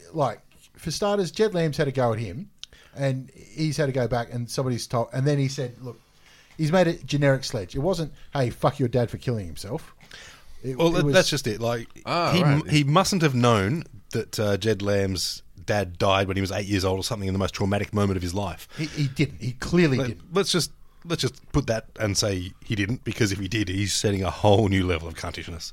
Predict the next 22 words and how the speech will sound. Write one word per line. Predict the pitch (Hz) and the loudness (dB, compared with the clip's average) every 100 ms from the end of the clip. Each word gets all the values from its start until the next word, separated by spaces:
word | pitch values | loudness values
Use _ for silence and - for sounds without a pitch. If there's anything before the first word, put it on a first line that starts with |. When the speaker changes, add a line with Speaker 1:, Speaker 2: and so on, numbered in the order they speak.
| - | -4
Speaker 1:
No, | 175 104 104 | -2 -2 0
but | 156 - - - - - | 0 0 -12 -20 -20 -8
at | 156 151 | -6 -6
three-quarter | - 175 170 156 123 | -2 -2 0 0 0
time, | 135 120 101 | 0 0 -2
somebody | - 123 110 | -4 -4 -4
said, | 110 98 | -6 -8
"Hey, | - 98 | -10 -10
by | - 131 | -4 -2
the | 117 | 0
way, | 113 | -2
Bags, | 92 90 113 - - - | -4 -10 -12 -16 -20 -12
his | 104 | -8
dad | 113 110 - | -4 -4 -2
did | 135 135 | -4 -2
die," | 80 82 135 - | -10 -12 -14 -10
and | 120 | -4
he | 123 | -2
went, | 117 - - - _ - | -2 -6 -16 -20 _ -10
"Oh, | 110 | -10
fuck." | - 98 | -8 -12
Speaker 3:
Uh, | 92 | -8